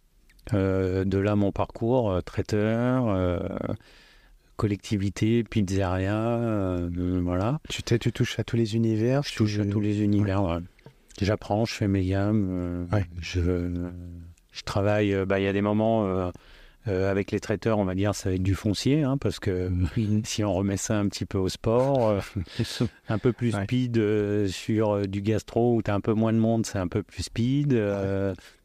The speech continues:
Speaker 1: la collectivité où c'est un peu, euh, c'est un peu le milieu. Enfin, il y a, euh, il y a, il y a toujours ce parallèle au sport qui est, euh,
Speaker 2: Ouais.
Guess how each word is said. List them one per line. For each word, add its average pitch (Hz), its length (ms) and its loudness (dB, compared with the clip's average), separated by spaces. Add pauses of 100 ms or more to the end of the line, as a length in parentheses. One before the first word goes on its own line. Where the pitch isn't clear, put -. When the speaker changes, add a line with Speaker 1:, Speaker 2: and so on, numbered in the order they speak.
(100)
Speaker 1:
la 107 100 2
collectivité 113 720 2
où 117 140 2
c'est - 140 -6
un 98 80 0
peu, 110 140 0
euh, 95 760 0
c'est - 140 -4
un 98 80 0
peu 110 140 0
le 107 80 4
milieu. 117 680 2
Enfin, 101 260 -2 (640)
il - 80 4
y - 20 6
a, 117 220 2 (180)
euh, 110 320 2
il 165 100 0
y 127 80 4
a, - 40 0 (600)
il 180 100 4
y 127 60 4
a 123 60 2
toujours 151 300 0
ce - 40 -20
parallèle 131 520 2
au 117 100 4
sport - 320 0
qui - 140 -2
est, 98 340 0
euh, 92 640 -2
Speaker 2:
Ouais. 104 220 0